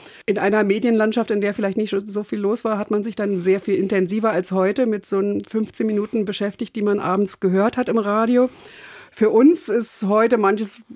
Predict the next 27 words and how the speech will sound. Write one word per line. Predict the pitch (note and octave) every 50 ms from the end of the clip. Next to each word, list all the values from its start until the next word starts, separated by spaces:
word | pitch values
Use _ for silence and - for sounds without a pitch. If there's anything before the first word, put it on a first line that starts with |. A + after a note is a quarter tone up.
| - -
richtig | F#3+ G3+ F#3 - F#3 -
gehend | G#3 F#3+ F3+ E3+ E3+
lustig. | F3+ F3+ G#3+ - - -
Du | - G3
hast | F3+ F#3+ - -
eben | - F#3
gesagt, | F3+ F3 F3 F3 -
belächelt, | - F3 D#3+ E3 F3 G3+ - C4 A#3 A#3+ B3 - -
ja. | C#3+ D3+ D#3 E3+ F#3+ G#3+ B3+ D#4 D#4 - - - - - - - - - _ _
S | - G#3 A3+ -
W | - A#3+
R | G3+ F#3+ G3+ G3+ F3+ D#3+
Retro | F#3 G3 B3 C4 - - - C4 C#4 B3+
hat | A3+ G#3+ G#3+ - -
einige | E3+ F#3 A3 A#3+ C4 C4 A3 A3+ F#3
Sendungen | G3 G3+ G#3+ A3+ A3+ A3+ A#3 A3
ins | F3 F3+ F3
Internet | - G#3+ B3 C4 C4+ B3 A#3+ A#3+ -
gestellt. | B3+ A#3+ - - A3 A3+ A#3+ A#3+
Da | G#3+ G3+
können | - - G#3+ G3+ G3+
Sie | G3+ -
auch | - F#3+
noch | G#3 G3+
mal | F#3+ F#3+ F#3+
intensiver | - F#3 F#3+ G3+ F#3 E3+ E3 G3+ A3 C4 C4 B3+
reinhören. | A3+ A3+ A3+ A3+ A#3+ A3+ G#3+ A3 A3 A3 A3+ A3